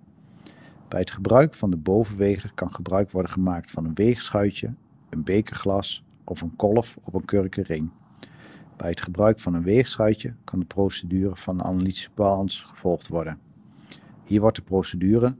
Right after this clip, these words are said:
met een bekerglas getoond. Voordat de balans gebruikt kan worden, moet de balans schoon worden gemaakt met de kwast. Om de juiste massa te kunnen afwegen, moet de balans waterpas staan.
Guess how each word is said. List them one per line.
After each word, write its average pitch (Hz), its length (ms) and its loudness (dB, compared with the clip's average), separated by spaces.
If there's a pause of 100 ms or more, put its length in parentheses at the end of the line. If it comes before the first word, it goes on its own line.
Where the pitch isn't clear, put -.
(100)
met 107 120 -2
een 110 180 2
bekerglas 87 500 -2
getoond. 80 520 -8 (1400)
Voordat 131 360 4
de 101 60 -4
balans 104 380 2
gebruikt 110 440 6
kan 113 160 0
worden, 104 360 2 (100)
moet 98 140 -6
de 92 80 0
balans 87 320 0
schoon 104 300 0
worden 101 200 2
gemaakt 90 540 -2
met - 120 -12
de - 80 -8
kwast. - 460 -8 (2000)
Om 95 120 0
de 92 60 2
juiste 120 340 4
massa 110 320 4
te - 100 -16
kunnen 95 240 0
afwegen, 113 720 4
moet 107 200 -2
de 90 80 -4
balans 90 380 0
waterpas 87 520 -2
staan. 85 400 -8